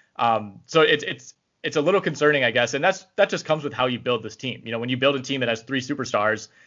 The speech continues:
you usually don't have the luxury of a, a bench that goes eight or nine deep with guys that you feel really great about. Um,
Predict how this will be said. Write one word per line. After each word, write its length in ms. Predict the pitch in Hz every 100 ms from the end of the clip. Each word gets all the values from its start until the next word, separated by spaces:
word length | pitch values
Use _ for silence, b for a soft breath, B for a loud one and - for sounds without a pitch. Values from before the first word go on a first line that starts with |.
| b b _
you 160 | 131 123
usually 320 | 139 147 131
don't 180 | 131 131
have 180 | 131
the 60 | 120
luxury 580 | 117 127 131 113 110 165 - - _ - - -
of 160 | 131
a, 180 | 127 117
a 60 | 127
bench 320 | 123 131 123
that 160 | 120 117
goes 220 | 123 113
eight 140 | 135 123
or 80 | 117
nine 220 | 113 107
deep 260 | 123 117
with 100 | 113
guys 280 | 113 113 117
that 60 | 120
you 100 | 107
feel 180 | 131 107
really 220 | 113 104
great 220 | 120 131
about. 280 | 113 98 - b b b b
Um, 460 | 110 107 101 95